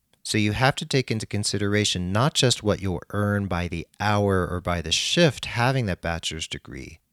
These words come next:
You also have to consider the breadth and depth of opportunity available to you if you happen to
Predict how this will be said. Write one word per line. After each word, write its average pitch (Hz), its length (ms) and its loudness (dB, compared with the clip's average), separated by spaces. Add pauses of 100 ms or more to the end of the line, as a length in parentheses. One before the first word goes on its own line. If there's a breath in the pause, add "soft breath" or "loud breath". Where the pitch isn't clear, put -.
(260)
You 90 160 -2
also 104 300 0
have 98 220 -4
to - 80 -6
consider 90 460 -4
the 82 120 -8
breadth 92 520 -2
and 90 180 -6
depth 90 340 -4
of 80 220 -8
opportunity 95 800 -2
available 98 720 2
to - 180 -6
you 69 340 -8 (640)
if 123 220 2
you 95 120 -2
happen 90 340 -2
to 85 120 -6